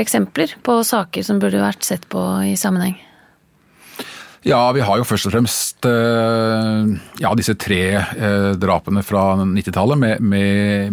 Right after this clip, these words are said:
Speaker 2: Birgitte Tengs og Trude Espås og, eh, Øystein Jørgensen på, på Jæren, eh, fra femognitti til to tusen, vel,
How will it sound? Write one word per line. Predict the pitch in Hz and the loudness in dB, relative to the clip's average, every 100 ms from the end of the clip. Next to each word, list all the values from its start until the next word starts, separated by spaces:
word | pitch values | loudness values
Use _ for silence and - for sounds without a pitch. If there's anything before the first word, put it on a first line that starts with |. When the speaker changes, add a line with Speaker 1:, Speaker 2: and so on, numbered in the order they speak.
| 101 | -2
Speaker 2:
Birgitte | 107 104 107 101 | -2 -2 -2 0
Tengs | 95 127 - - | 0 0 -2 -2
og | 117 104 98 | 0 0 0
Trude | 104 | 0
Espås | 101 - - 113 - - | 0 -2 -2 -2 -2 -6
og, | - 95 95 95 | -4 -2 0 0
eh, | 95 92 | 0 -2
Øystein | 80 101 | 0 0
Jørgensen | 90 82 92 - 110 | 0 -2 -4 -4 -4
på, | 104 98 90 90 | -2 -2 -4 -4
på | 101 | -2
Jæren, | 95 98 190 - - - - - | 0 0 0 -4 -10 -20 -20 -10
eh, | 104 101 | -4 -4
fra | - 98 95 95 98 101 | 0 2 2 2 2 0
femognitti | - 90 90 98 - 101 | -2 -2 0 -2 -2 -6
til | - 95 95 95 95 95 95 | -2 -2 0 0 0 -2 -6
to | - 98 | -8 -4
tusen, | 92 - 110 | -4 -2 0
vel, | 170 | 0